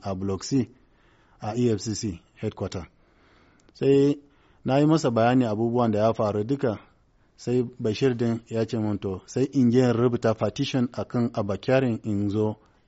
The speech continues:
in yi submitting. Bayan da na yi submitting, shi zai yi mun follow up."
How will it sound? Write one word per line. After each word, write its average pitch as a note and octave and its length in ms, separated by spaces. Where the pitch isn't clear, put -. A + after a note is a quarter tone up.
in A2 180
yi A#2 160
submitting. G#2 520
Bayan B2 300
da A#2+ 80
na A#2+ 160
yi C3 80
submitting, C3+ 460
shi A#2 180
zai A#2 160
yi A2 60
mun G#2 180
follow F#2+ 320
up." - 60